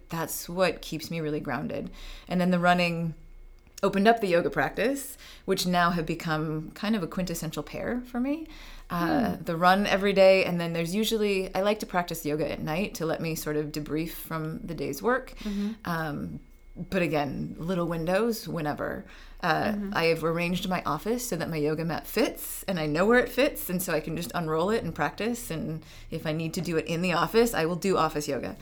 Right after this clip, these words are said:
Speaker 1: So yeah, the running, the running saw me all through grad school, and then the yoga came in more in force in the last year or so of
Speaker 2: Mm-hmm.
Speaker 1: that, and then since then it's really been a really nice pair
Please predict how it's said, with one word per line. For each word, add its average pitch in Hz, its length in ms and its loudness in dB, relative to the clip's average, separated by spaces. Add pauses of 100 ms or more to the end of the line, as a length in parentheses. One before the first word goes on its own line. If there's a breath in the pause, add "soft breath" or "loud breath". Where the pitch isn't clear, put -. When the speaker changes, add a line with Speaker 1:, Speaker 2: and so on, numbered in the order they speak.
(360 loud breath)
Speaker 1:
So 185 380 10
yeah, 214 260 6
the 170 100 2
running, 196 640 2
the 175 100 -2
running 240 240 6
saw 202 160 2
me 180 120 2
all 165 160 -2
through 156 160 -2
grad 143 200 -2
school, - 420 -6 (320 loud breath)
and 180 180 2
then 175 120 2
the 175 80 2
yoga 180 280 4
came 180 260 -2
in 165 160 -2
more 160 180 -2
in 160 200 -4
force - 840 -4 (400)
in 220 140 0
the 226 60 2
last 190 440 4
year 269 320 0
or 285 160 0
so 269 320 -2
of - 120 -2
Speaker 2:
Mm-hmm. 240 80 -2
Speaker 1:
that, 247 280 2
and 175 160 -4
then 160 400 -4 (220)
since 156 320 -6
then - 160 -8
it's 165 140 -6
really 156 320 -6 (760 soft breath)
been 208 200 4
a 196 60 4
really 175 260 2
nice 160 180 -4
pair 147 340 -6